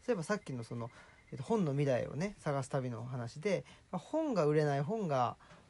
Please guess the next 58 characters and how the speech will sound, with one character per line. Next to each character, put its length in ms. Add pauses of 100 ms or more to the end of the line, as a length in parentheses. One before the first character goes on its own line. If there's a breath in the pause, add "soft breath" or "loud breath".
本 100
を 40
読 140
む 60
人 120
が 60 (380)
い 80
な 120
い 40
っ 60 (200)
て 80
い 80
う 40
の、 60
っ 20
て 220
い 40
う 40
の 80
は、 60
や 60
っ 40
ぱ 80
り 60
何 240
か 140
の 340 (180)
原 140
因 280
と 140
し 60
て 100
そ 160
こ 120
が 160 (140 loud breath)
出 100
て 100
き 80
て 100
る 100
と 120
思 240
う 40
の 140
で、 100
や 100
っ 40 (520 loud breath)
ぱ 80
り 80
解 240
決 240
す 120
べ 140
き 100
は 100
そ 100
の、 320
ま 180